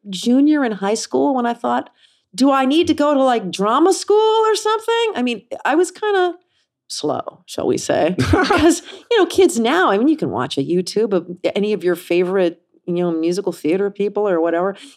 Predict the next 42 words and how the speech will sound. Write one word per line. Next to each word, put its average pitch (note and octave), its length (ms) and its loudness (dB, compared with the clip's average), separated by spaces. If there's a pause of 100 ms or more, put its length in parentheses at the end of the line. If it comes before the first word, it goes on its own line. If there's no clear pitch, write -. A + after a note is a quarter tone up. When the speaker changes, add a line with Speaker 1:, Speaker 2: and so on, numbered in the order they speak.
Speaker 1:
You B3 60 -2
know, G#3+ 80 0
I G#3+ 60 0
was A#3+ 120 -4
still F#3 180 -4
stuck F#3 340 -6
with D#3+ 260 -2
vinyl F3 580 -2
and D#3 120 -2
listening E3+ 340 0
to F3 100 -6
the D#3 120 0
records D#3 360 -2
and, D#3+ 80 -6
like, E3 160 -4
going, E3+ 220 -4 (340)
"I B4 180 -2
want G#4+ 160 0
to F#4+ 100 2
be F4+ 160 4
in E4+ 80 4
a F4 40 4
Stephen G4 380 2
Sondheim G4 640 2
show." C4+ 540 0 (320)
You A3 120 -4
know, F#3+ 200 0
you F3 180 0
listen F3+ 320 -4
to F3+ 140 -6
your E3 140 0
little D#3+ 240 -2
vinyl D#3+ 380 -4
records, D#3 520 0
you G2+ 60 0
know, F#2+ 60 0
Speaker 2:
Mm-hmm. - 40 -10
Speaker 1:
before A2+ 240 -6
you E2 60 -4
go - 100 -10
to - 80 -8
sleep. - 360 -6